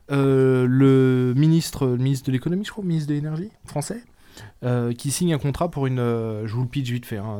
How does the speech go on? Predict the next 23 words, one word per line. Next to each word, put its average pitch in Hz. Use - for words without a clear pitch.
ça 117
c'est -
les 107
trente 131
premières 123
secondes 113
du 104
film, 175
qui 139
signe 165
un 147
contrat 165
pour 147
une 135
centrale 156
nucléaire, 147
euh, 113
fabriquée 127
avec 127
une 127
vieille 147
technologie 143
chinoise. 120